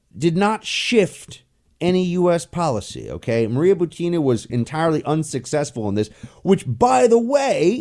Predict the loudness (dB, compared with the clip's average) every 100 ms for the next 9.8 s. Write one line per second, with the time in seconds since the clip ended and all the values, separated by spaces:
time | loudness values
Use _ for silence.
0 | -2 -2 0 2 2 4 4 4 4 4
1 | 4 6 2 2 4 6 6 2 -2 -4
2 | -2 2 2 2 2 2 2 2 0 -2
3 | -8 -8 -16 -20 _ _ _ _ _ _
4 | _ _ _ _ _ -8 0 2 4 4
5 | 6 6 4 -4 -20 _ _ _ _ _
6 | _ _ _ -20 -20 -8 -6 -6 -2 0
7 | 2 0 -4 -14 _ _ _ _ _ _
8 | _ _ _ -4 0 2 2 -2 -2 -2
9 | 0 0 2 2 2 0 -2 -6